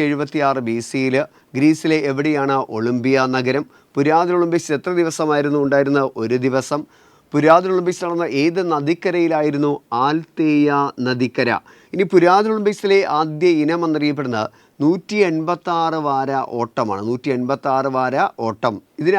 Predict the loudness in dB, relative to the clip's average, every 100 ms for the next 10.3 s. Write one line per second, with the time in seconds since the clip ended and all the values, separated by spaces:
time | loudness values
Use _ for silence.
0 | 2 2 2 -2 -4 -2 0 2 0 -2
1 | -10 -4 0 2 2 0 0 0 0 0
2 | 0 2 0 0 -4 -2 2 2 2 -2
3 | 0 -4 -2 -2 -2 0 0 0 0 0
4 | 0 2 2 2 0 0 0 0 2 2
5 | 2 4 4 2 0 -2 2 4 4 4
6 | 4 4 -2 -18 _ _ 0 4 6 6
7 | 6 2 2 0 0 -2 0 -2 -2 -2
8 | 0 2 2 0 0 0 2 0 -2 -4
9 | -6 -6 -2 -2 0 -2 -4 -2 0 0
10 | -2 -2 -2